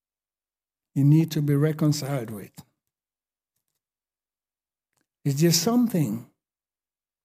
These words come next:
you need to be reconciled with? Read the Genesis story of Joseph again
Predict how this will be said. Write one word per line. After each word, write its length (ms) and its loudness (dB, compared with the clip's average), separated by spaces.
you 100 0
need 260 4
to 80 -6
be 120 -4
reconciled 800 -6
with? 180 -12
Read 420 -4
the 120 -8
Genesis 580 -2
story 480 -4
of 140 -8
Joseph 420 -6
again 460 -14